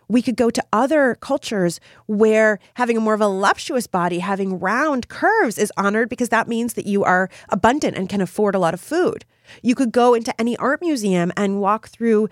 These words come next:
the halls and see that in olden times, in previous times, a round woman was honored. So it's like, we want to really understand that this is more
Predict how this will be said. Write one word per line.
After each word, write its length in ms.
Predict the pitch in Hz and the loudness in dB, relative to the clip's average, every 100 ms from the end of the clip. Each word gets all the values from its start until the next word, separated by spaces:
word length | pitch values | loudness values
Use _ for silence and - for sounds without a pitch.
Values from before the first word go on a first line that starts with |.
| - _ | -8 _
the 100 | 208 | -4
halls 500 | - 381 240 175 175 - | 0 2 2 0 -4 -4
and 200 | 214 220 | -4 -4
see 440 | - 302 339 254 | -6 -2 0 2
that 240 | 226 220 - | 2 2 2
in 160 | 254 - - | 0 0 2
olden 440 | 220 233 220 240 | 4 4 2 -4
times, 540 | 220 214 466 269 208 208 | -2 -2 0 -2 -2 -4
in 80 | |
previous 400 | 202 240 226 220 | -4 -2 0 -2
times, 320 | - 370 302 - - - - | -2 -2 0 -4 -12 -4 0
a 100 | 214 | 0
round 520 | 175 185 220 233 214 | 0 -2 0 0 0
woman 380 | 202 190 165 156 | 0 2 0 0
was 140 | 165 | -2
honored. 380 | - 175 151 156 - | -2 -2 -2 -6 -12
So 180 | - 294 | -4 -2
it's 200 | - - | -2 -2
like, 180 | - - | -4 -2
we 160 | 262 277 | 0 0
want 320 | 240 285 - | 0 -2 -2
to 120 | 370 | -2
really 300 | 269 254 240 | -2 -2 -2
understand 520 | 208 208 185 - 220 | -4 -4 -6 -4 -4
that 140 | 185 - | -4 -6
this 200 | 208 262 | -6 -6
is 160 | 233 | -4
more 640 | 220 196 190 208 254 311 | -2 0 0 2 0 0